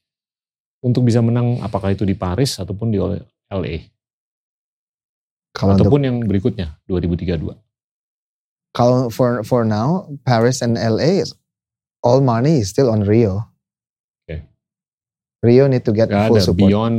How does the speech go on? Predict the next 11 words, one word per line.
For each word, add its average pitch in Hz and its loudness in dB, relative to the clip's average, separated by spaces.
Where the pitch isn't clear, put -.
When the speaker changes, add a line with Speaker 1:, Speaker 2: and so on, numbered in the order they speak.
Speaker 1:
Rio 110 0
tuh 120 -4
nggak 80 -4
ada. - -20
Satu 107 -2
atau 123 -2
dua 117 0
gitu 113 -4
yang 104 -8
worth 98 -4
investing? 98 -4